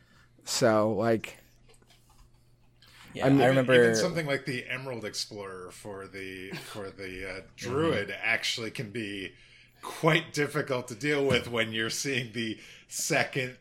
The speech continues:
Speaker 3: third, fourth <laughs> version of the card, and they're still generating dragons on top of that. It's like, oh god,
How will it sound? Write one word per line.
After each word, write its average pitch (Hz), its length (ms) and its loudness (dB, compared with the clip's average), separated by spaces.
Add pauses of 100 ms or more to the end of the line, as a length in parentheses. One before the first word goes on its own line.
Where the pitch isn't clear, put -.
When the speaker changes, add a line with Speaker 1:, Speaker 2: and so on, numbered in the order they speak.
(140)
Speaker 3:
third, 110 580 -2
fourth 117 680 -2
<laughs> - 0 -
version 113 520 0 (460)
of 143 300 -4
the 151 120 4
card, 113 680 -2 (340)
and 127 180 0
they're 131 140 2
still 139 340 0
generating 113 680 -2
dragons 117 640 0
on 98 180 -6
top 113 300 -8
of 107 160 -12
that. 95 240 -12
It's 95 220 -16
like, 98 380 -16
oh 110 300 -8
god, 104 640 -12